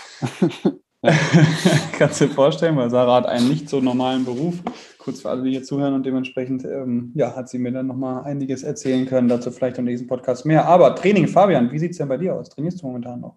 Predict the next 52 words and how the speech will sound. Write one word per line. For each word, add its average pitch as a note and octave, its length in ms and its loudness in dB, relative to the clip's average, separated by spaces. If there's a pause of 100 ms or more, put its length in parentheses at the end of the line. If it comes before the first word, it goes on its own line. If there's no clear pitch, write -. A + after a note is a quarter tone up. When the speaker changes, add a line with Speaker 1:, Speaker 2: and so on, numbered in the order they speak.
(100)
Speaker 2:
Machst F3+ 240 -6
du E3+ 40 -4
noch D#3+ 140 0
Sport? - 400 -8
Bist E3+ 160 -6
du F3 60 -6
dick - 160 0
Speaker 1:
Ja. - 80 4
Speaker 2:
geworden? - 300 -8 (220)
Läuft's A#3 260 0
bei - 100 -12
dir? F#2 180 -8 (680)
Erzähl F3+ 240 -2
doch - 80 -6
mal. - 460 -18 (120)
Speaker 1:
Also, A2 720 2
äh, A2+ 180 0
um A#2+ 200 2
die A#2 80 -4
drei A#2 260 6
Fragen A#2+ 340 4
zu A#2+ 140 -8
beantworten. A2 480 -2
Ja, A2 240 2
ich A#2 100 -4
mache A#2+ 200 0
noch A2+ 140 -4
Sport. B2+ 560 2
Nein, A2 420 2
ich - 120 -8
bin A#2 120 4
nicht B2 200 0
dick C3 140 -2
geworden. C3 480 2 (720)
Und, G#2+ 480 0
ähm, G#2 680 -2
ich G#2+ 160 -12
bin A2 180 0
eher, G#2 560 2 (480)
äh, - 100 0
nicht B2 320 4
dünner, D#3+ 400 6
aber A2+ 380 6
ich A2 100 -4
sag A2+ 200 -4
mal, A2 340 0
wie A2+ 60 -6
nennt A#2+ 160 -6
man B2 100 -2
das? A#2+ 200 -4
Athletischer, C3 680 -2
drahtiger C3 800 2